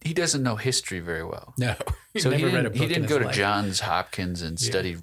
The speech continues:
Speaker 1: have, do Russian studies in I R and
Speaker 2: Right.
Speaker 1: come out the other end, you know, a shiny fucking operator. Um, he doesn't know any, he thinks about the eighties, he thinks about, you know, banging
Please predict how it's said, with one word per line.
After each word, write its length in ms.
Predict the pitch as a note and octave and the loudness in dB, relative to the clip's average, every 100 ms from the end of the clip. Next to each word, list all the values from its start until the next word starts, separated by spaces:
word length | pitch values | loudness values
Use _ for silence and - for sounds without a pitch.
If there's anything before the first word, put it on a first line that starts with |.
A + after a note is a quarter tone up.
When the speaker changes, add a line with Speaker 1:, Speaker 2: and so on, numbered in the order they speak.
| - - | -12 -6
Speaker 1:
have, 200 | G2 E2 | -6 -4
do 100 | F#2 | -4
Russian 400 | F2+ F#2 - F#2 | 0 0 -2 -4
studies 440 | - F#2 F2+ F2+ | -2 0 -2 -4
in 100 | D#2+ | -4
I 260 | A1+ E2+ E2 | -4 -2 0
R 440 | E2 E2 E2 E2 | 0 0 0 -2
and 160 | D#2+ E2+ | -4 -6
Speaker 2:
Right. 400 | B2 G#2 A2 - | -4 -4 -4 -8
Speaker 1:
come 200 | - G2 | -6 -2
out 160 | F2+ F2 | -2 -2
the 100 | F2 | -2
other 260 | F2 E2 | 0 0
end, 400 | E2+ F2 F2+ F2 | 0 -2 -2 -4
you 140 | F2 D#2+ | -6 -6
know, 220 | D#2+ D2+ | -6 -6
a 60 | E2+ | -6
shiny 400 | - F#2 F2 E2 | -4 -2 -4 -6
fucking 360 | - C#2 - | -8 -10 -4
operator. 680 | D#2+ F2+ F2 F2+ F2+ F2 F2+ _ _ _ _ _ - | -4 -4 -4 -4 -2 -4 -6 _ _ _ _ _ -8
Um, 300 | F#2+ F2+ E2 - _ _ _ - _ _ _ | -6 -6 -8 -18 _ _ _ -20 _ _ _
he 80 | - | -4
doesn't 280 | B2+ C#3+ A#2+ | -2 0 0
know 180 | A2+ A2 | 0 2
any, 140 | B2+ | 0
he 80 | C#3 | 0
thinks 260 | A2+ D3 C#3+ | -4 -4 -2
about 200 | A#2+ G2+ | -2 -2
the 100 | F#2+ | -2
eighties, 320 | B2 A#2+ - | -2 -2 -4
he 80 | F#2+ | -6
thinks 240 | F#2+ F#2 | -8 -6
about, 360 | F#2 F#2+ F#2 - | -4 -2 -2 -4
you 140 | - C3 | -6 -4
know, 320 | E2 F#2+ A#2+ _ _ _ _ - - _ _ - _ _ _ _ - | -4 -6 -10 _ _ _ _ -20 -20 _ _ -20 _ _ _ _ -8
banging 600 | - G2+ A#2+ C#3 B2+ G2 | -4 0 2 2 2 -2